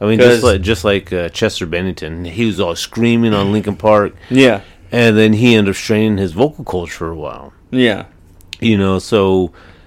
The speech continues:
Speaker 1: and especially if you've been around for damn near thirty years, uh, you know, I,
Speaker 2: It, it
Speaker 1: yeah,
Speaker 2: takes a
Speaker 1: tw-,
Speaker 2: toll on you.
Speaker 1: yeah, so,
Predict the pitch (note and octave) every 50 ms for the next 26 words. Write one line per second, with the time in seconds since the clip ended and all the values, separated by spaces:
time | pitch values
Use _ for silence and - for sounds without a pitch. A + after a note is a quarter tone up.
0 | - - - G#2+ A#2+ B2+ A#2 - - C#3+ D3+ - - C#3 A#2 F#2+ - G#2 A2 G#2
1 | G#2+ B2 A2 F#2+ F2+ F#2+ G2 G2 G2+ - - F#2+ F2+ F2+ E2+ D2 C#2+ D2 - G#2
2 | G2+ A2+ A2+ A2 G#2 F#2+ - - - A2 A2 G#2+ G2+ F2 F#2+ G2 G#2 G#2 G#2+ A2
3 | A2 G#2+ - - - _ _ _ _ _ _ _ _ _ _ - _ _ - -
4 | - F#2+ G2+ F#2+ - - - _ _ _ _ _ _ _ _ _ _ _ _ -
5 | - - _ - - B2+ C#3 C3+ A#2+ A2 G2+ G2 F#2+ F#2 F#2 F#2 - - B2+ B2+
6 | D3+ D#3+ D#3 D3 F3+ E3+ C#3 G#3+ G3 - E3+ D3 D3 F3+ F#3+ D#3+ A#2+ G#2+ G#2 G#2
7 | G2+ B2 A#2 A#2+ C3 C3 A#2 G2+ F#2+ F2+ F2 - - - C3+ B2+ A#2+ A#2 A2+ G#2+
8 | G#2 G2+ G2